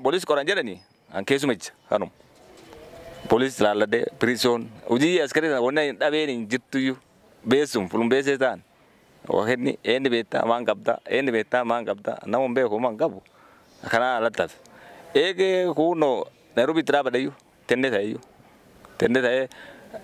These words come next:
Halkanee wachimaan bulee diiramee college geesse. Halkanee wachimaan bulee college aviation.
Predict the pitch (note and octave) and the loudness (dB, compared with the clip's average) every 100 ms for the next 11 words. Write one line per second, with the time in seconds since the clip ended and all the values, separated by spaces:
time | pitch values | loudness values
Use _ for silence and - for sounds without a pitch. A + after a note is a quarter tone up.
0 | - F#2+ A#2 C3+ C#3 C#3+ - G#2 A#2 - | 0 2 2 0 2 0 -2 0 2 2
1 | C3+ A#2 A#2 C3 B2+ - G#2 A2+ A#2+ C3 | 2 2 2 0 -4 -6 -2 2 2 0
2 | - - A#2+ A#2+ G2+ - - - - G#2+ | -2 0 0 0 -6 -10 -14 -16 0 0
3 | F2+ - - - - - F#2+ B2 B2+ B2+ | 2 -6 -14 -20 -18 -4 0 0 0 0
4 | A#2+ B2 A#2+ A#2+ B2 - - - A2+ A#2 | 2 0 2 2 0 -6 -18 -2 2 2
5 | G#2+ - - G2+ A2 - A#2 | 0 -4 -2 0 0 0 -2